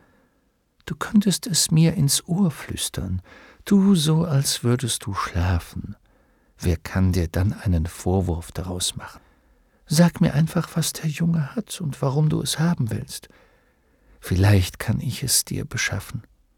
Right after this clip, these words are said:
"Willst du das nicht auch?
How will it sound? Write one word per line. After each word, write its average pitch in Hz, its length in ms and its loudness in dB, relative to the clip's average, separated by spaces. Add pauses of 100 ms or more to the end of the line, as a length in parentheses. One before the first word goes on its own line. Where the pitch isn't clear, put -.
(1400)
"Willst 101 360 0
du 107 60 0
das - 260 -2
nicht - 240 -4
auch? 131 320 0